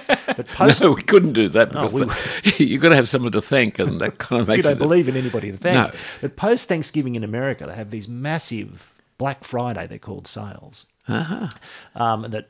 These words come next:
Speaker 2: that are the biggest shopping day in America. Just Thanksgiving's on a Thursday, I think, and then Friday through to Monday is this massive sort of kind of retail thing. <laughs> We,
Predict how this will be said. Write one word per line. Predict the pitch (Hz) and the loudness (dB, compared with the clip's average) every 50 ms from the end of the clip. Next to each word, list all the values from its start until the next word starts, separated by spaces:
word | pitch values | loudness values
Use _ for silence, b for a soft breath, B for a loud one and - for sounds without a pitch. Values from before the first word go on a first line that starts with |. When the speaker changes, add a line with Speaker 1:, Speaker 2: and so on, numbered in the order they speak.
| 101 | -14
Speaker 2:
that | 123 120 107 | -12 -10 -8
are | 113 | -8
the | 107 101 110 - - 113 | -10 -10 -12 -10 -10 -8
biggest | 101 107 165 180 147 139 - - - - | -4 -2 -2 0 0 -2 -4 -4 -6 -8
shopping | - - - 127 - - 117 110 | -8 -6 -6 -6 -6 -8 -8 -8
day | 104 113 104 101 | -8 -8 -8 -10
in | 101 90 | -10 -10
America. | 90 98 110 143 165 147 113 - - - | -10 -8 -6 -4 -4 -6 -6 -8 -14 -18
Just | - - - | -18 -10 -4
Thanksgiving's | - 185 185 - - 170 131 143 120 | -4 -4 -2 0 0 0 0 -2 -4
on | 131 120 | -4 -6
a | 110 | -6
Thursday, | - - 135 143 151 - - 151 | -6 -4 -4 -4 -4 -4 -4 -4
I | 143 | -4
think, | - 156 170 170 | -4 -6 -6 -6
and | 165 127 | -6 -6
then | 117 110 | -6 -6
Friday | 98 - - 147 143 151 147 143 123 | -8 -6 -6 -4 -2 -2 -2 -2 -4
through | 113 - - 135 131 | -4 -6 -8 -6 -6
to | 120 110 | -6 -4
Monday | 107 113 120 127 120 107 98 92 92 | -4 -4 -4 -4 -6 -8 -8 -10 -12
is | 85 82 - | -14 -14 -16
this | 101 92 - | -16 -16 -14
massive | 120 117 131 123 - - 98 82 - | -12 -10 -8 -8 -8 -10 -12 -14 -14
sort | - 104 92 90 | -14 -14 -14 -16
of | 90 - _ _ _ _ _ | -18 -20 _ _ _ _ _
kind | - 117 113 104 98 | -18 -16 -14 -14 -14
of | 90 - _ _ _ 113 | -16 -18 _ _ _ -4
retail | 123 156 170 - - 98 90 90 87 - 64 - _ _ | -4 -2 -2 -2 -4 -6 -6 -6 -10 -14 -16 -20 _ _
thing. | - 131 120 90 82 B | -14 -12 -12 -12 -14 B
<laughs> | B B B B B B B B B B - | B B B B B B B B B B 0
We, | 151 135 113 | 2 2 2